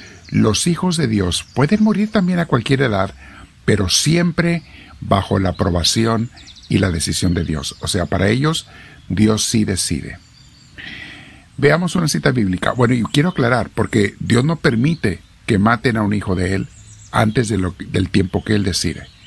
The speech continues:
A Cristo lo intentaron matar varias veces antes, hasta que el Padre de-, eh, decidió que era su momento, de acuerdo con el mismo Jesús. A, a, a los apóstoles, vamos a leer,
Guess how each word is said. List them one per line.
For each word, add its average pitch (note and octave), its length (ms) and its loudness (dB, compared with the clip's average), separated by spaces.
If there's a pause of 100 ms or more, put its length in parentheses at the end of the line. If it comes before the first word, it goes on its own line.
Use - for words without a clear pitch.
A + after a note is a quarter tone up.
(720)
A - 140 2
Cristo C3+ 380 2
lo D#3 80 2
intentaron A2 420 0
matar G#2 300 0
varias G2+ 240 0
veces G#2+ 340 0
antes, A#2 340 0
hasta - 300 -2
que - 100 -2
el E2 80 0
Padre F2 360 0
de-, F#2 340 -2
eh, E2+ 60 -2 (100)
decidió - 680 -4
que - 100 -2
era D#3 80 0
su - 120 -2
momento, F#2+ 460 -2 (600)
de - 120 -4
acuerdo F#2+ 300 0
con C#3 140 0
el G2+ 60 0
mismo F2+ 180 0
Jesús. - 480 -4 (1000)
A, G2 400 2
a, A2+ 220 -2
a G2+ 220 0
los G#2+ 200 0
apóstoles, A2 560 0
vamos G2+ 300 0
a G2+ 60 2
leer, F#2+ 300 -2